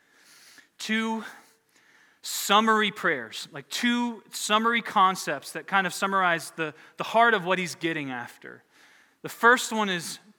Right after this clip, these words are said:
cleansing, and the second one is transformation.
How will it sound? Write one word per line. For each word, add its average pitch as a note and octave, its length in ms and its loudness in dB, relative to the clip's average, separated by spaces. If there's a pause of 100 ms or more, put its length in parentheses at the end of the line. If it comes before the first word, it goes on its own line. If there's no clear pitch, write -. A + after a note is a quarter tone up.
cleansing, A#2 640 -8 (1300)
and A#2 120 -16
the A2+ 40 -14
second C#3+ 480 -6
one A#2+ 200 -14 (600)
is - 140 -14
transformation. A#2+ 880 -10